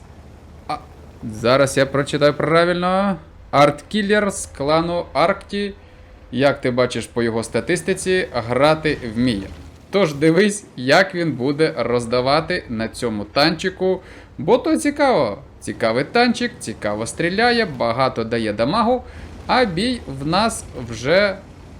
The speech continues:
можна так сказати, в нижній частині списку. Тобто ми граємо з дев'ятками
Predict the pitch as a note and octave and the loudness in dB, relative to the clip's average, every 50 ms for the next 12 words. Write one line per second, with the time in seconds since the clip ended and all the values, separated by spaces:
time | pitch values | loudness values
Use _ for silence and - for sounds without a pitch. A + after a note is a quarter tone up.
0 | - - - A#2+ C3 C#3+ D#3 D#3+ D3+ D3+ D3 C#3 - - - C3 D3 D3+ D3+ D#3+ | -14 -10 -6 -2 0 0 0 2 2 0 0 0 -2 -6 -2 -2 -2 0 0 -2
1 | D3 B2+ B2+ B2+ B2 C#3 D3+ D#3 D#3 D#3+ E3 D#3+ D#3 - B2 A#2+ - - - A#2+ | -2 0 0 2 4 4 4 4 2 0 -2 -4 -4 -4 -4 -4 -4 -4 -4 -2
2 | B2 B2+ C3 B2+ - - - - - - - G#2+ B2 - - - - E2 - - | -2 0 -2 -2 -4 -8 -12 -12 -8 -2 0 0 0 0 -4 -10 -14 -16 -16 -18
3 | - - - - - - - - B2+ A2+ A2 - A#2+ A#2+ B2+ C3 B2+ B2 C3 C3 | -20 -20 -20 -20 -20 -20 -8 -6 -6 -6 -4 -4 -2 0 2 2 2 2 2 2
4 | B2+ A#2+ A#2 A2 A2 A#2 A#2+ C3+ F#3 A3+ A#3 - - A3 G#3+ G#3+ A3 A3+ G#3 | 2 2 0 -2 -2 -4 -2 0 0 0 0 -2 -4 -4 -2 -2 -2 -2 -4